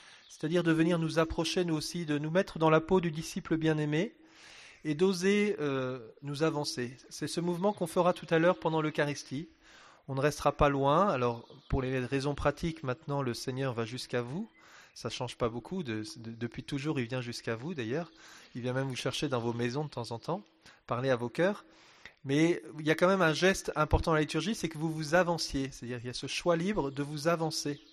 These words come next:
vers le Seigneur. Et c'est ce choix que nous faisons dans chaque Eucharistie, à chaque fois que nous venons vers le Seigneur,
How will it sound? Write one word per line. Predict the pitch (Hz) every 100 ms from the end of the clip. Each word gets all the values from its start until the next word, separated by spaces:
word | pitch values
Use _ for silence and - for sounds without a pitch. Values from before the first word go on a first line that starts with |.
| 156
vers | 123 131
le | 127
Seigneur. | - 131 113 117 - - - -
Et | 127
c'est | -
ce | 135 160
choix | - 196
que | - 151 139
nous | 143
faisons | - 160 170
dans | 165 135
chaque | 160 151
Eucharistie, | 147 143 131 - 143
à |
chaque | 131 143
fois | - 147
que |
nous | 139
venons | 143 147 147
vers | 135
le |
Seigneur, | - 135 127 143 196